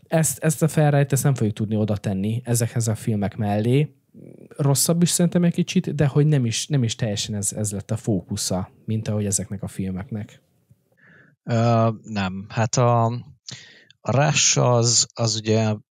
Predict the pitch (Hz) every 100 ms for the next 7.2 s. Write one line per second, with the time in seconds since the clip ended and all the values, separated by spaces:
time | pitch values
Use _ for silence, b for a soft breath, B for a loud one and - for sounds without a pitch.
0 | - - 110 107 98 - - 98 98 98
1 | 95 92 92 92 90 85 92 92 87 -
2 | 101 87 92 87 92 92 92 92 92 90
3 | - - 101 104 104 101 131 117 127 131
4 | 131 98 98 90 98 90 85 82 82 -
5 | _ - B B B B - 92 87 87
6 | 101 95 92 95 85 - 98 - - 98
7 | 92 90